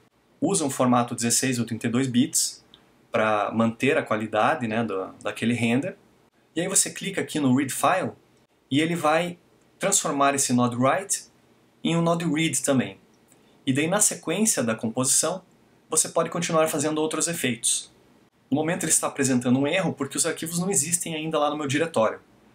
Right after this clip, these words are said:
Então o que que eu vou fazer? Eu vou renderizar esse arquivo e vou habilitar agora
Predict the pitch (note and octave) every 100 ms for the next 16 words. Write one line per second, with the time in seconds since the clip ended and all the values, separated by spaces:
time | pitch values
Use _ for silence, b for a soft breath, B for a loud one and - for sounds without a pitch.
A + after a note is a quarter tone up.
0 | _ - F3 - F3 E3+ D3+ G#2+ E2+ _
1 | _ - A2 B2 A#2+ E3+ F3+ D#3 B2 B2+
2 | - - - - C3+ E3+ - _ _ _
3 | _ _ _ _ _ _ _ _ _ _
4 | _ _ _ _ _ _ _ - _ _
5 | C3+ B2+ D3+ D#3 E3 F3 - C#3 C3+ A2+
6 | A#2 C#3 D#3+